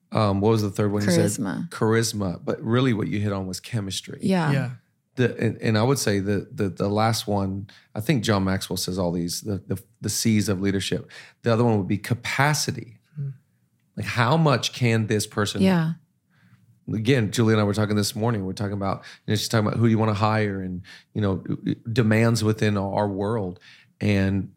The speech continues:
Speaker 1: you know, w-, when we're talking about different people, she brings up, do they have the capacity to handle all that.
Speaker 2: Mm-hmm.
Speaker 3: Mm-hmm.
Speaker 1: And I think the challenge for leadership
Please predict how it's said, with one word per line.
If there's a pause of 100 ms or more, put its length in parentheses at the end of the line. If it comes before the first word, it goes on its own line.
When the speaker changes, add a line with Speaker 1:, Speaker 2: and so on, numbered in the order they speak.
Speaker 1:
you
know, (100)
w-,
when
we're
talking
about
different
people,
she
brings
up,
do
they
have
the
capacity (640)
to
handle
all
that.
Speaker 2:
Mm-hmm.
Speaker 3:
Mm-hmm. (440)
Speaker 1:
And
I
think (140)
the
challenge
for
leadership